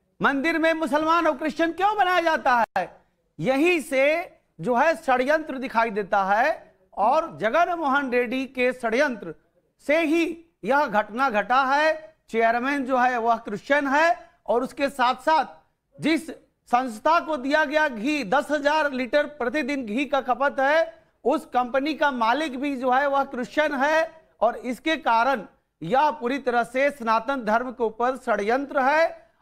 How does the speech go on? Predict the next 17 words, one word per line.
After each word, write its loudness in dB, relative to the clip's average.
और 4
यह 2
अपराध 2
क्षम्य -2
नहीं, 0
अक्षम्य 0
अपराध 0
है -2
और 2
इसमें -2
सभी 0
को 2
फांसी -2
होना 0
चाहिए, 2
चाहे 2
वह 4